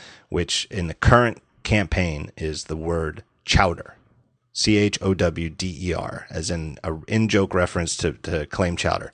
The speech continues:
Go to hover dot com, sign up, and you'll save ten percent on your first purchase using the code word, promo code, I guess, not really a code word, chowder. So my thanks to Hover. Uh,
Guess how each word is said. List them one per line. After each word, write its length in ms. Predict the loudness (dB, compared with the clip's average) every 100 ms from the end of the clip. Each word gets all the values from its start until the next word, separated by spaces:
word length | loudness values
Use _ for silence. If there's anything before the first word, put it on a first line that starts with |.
| -20 -20 -4 4
Go 100 | 4
to 100 | 6
hover 200 | 6 6
dot 200 | 4 4
com, 300 | 0 0 -6 -18 -20 -20 _ _
sign 420 | -4 4 6 8 6
up, 280 | 4 -4 -18 _ _ _ _ -6
and 80 |
you'll 100 | -2
save 280 | 0 0 4
ten 200 | 4 4
percent 360 | 2 0 2 2
on 80 | -4
your 80 |
first 260 | -2 -4 -2
purchase 400 | -4 -2 -6 -6
using 260 | -6 -8 -10
the 120 | -14 _ -4
code 380 | 2 2 2
word, 440 | -2 -4 -4 -6 -14 -20 _ 0
promo 340 | 2 2 0
code, 280 | -6 -8 -8
I 80 | -8
guess, 240 | -10 -8
not 160 | -8 -6
really 140 | -8
a 40 | -6
code 300 | -4 -2 -4
word, 320 | -10 -12 -18 _ _ -2
chowder. 480 | 2 4 2 -4 -14 _ _ _ _ _ _ _
So 160 | -2 2
my 160 | 2
thanks 260 | 2 0 -2
to 80 | -4
Hover. 380 | -6 -8 -12 _ _
Uh, 240 | -8 -6